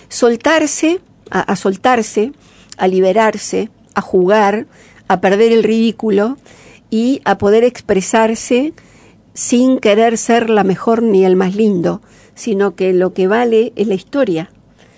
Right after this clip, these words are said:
Eh, no importa. Eh, a veces dicen, "Ay, no, porque yo estoy gorda para estar contando". No tiene nada que ver. O sea,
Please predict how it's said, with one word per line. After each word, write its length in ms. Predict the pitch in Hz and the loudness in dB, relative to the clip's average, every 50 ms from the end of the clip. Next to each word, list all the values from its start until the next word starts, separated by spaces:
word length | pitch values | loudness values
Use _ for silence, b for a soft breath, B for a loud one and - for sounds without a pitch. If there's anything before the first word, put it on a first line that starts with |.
| b b b b b _ | b b b b b _
Eh, 500 | - 202 196 190 190 190 185 185 185 185 185 | -2 0 2 2 2 2 2 2 0 0 0
no 60 | 202 | 0
importa. 640 | 233 220 - - 277 262 - - - 208 196 220 208 226 - _ _ - _ _ - | 0 -2 0 0 0 0 0 -2 -4 -4 -4 -4 -10 -14 -20 _ _ -20 _ _ -12
Eh, 600 | - 180 175 175 175 175 170 - - - - - - | -8 -6 -6 -4 -4 -4 -4 -6 -8 -10 -12 -14 -10
a 100 | - 202 | -4 0
veces 260 | 208 226 226 262 240 - | 0 0 0 -2 -6 -4
dicen, 160 | - 233 254 | -2 0 0
"Ay, 180 | 269 285 285 277 | 2 2 2 0
no, 200 | 285 294 285 277 | 0 0 -2 -2
porque 240 | - 269 262 285 | -4 -6 -4 -4
yo 120 | 254 - 294 | -4 -4 -6
estoy 180 | - - 277 262 | -4 -2 -2 0
gorda 460 | 262 277 269 269 233 214 208 220 208 | 2 2 2 2 2 2 0 -2 0
para 140 | 214 208 202 | 0 -2 -4
estar 280 | 196 - 220 202 196 190 | -2 -2 -2 -2 -2 -2
contando". 680 | - - 180 180 175 - 160 160 151 156 147 - - - b b b b b b b | -4 -4 -4 -4 -4 -4 -4 -4 -4 -4 -6 -6 -8 -10 b b b b b b b
No 60 | - | -6
tiene 220 | - 415 381 320 | -2 0 0 0
nada 140 | 311 - 320 | 0 -2 -4
que 140 | - - 185 | -2 -2 -2
ver. 240 | 185 269 320 - - - B B B B B B B B B | 0 -2 -2 -4 -8 -16 B B B B B B B B B
O 100 | B - | B -10
sea, 440 | 175 - 202 175 170 - - - - | -6 -2 0 0 0 0 -2 -6 -10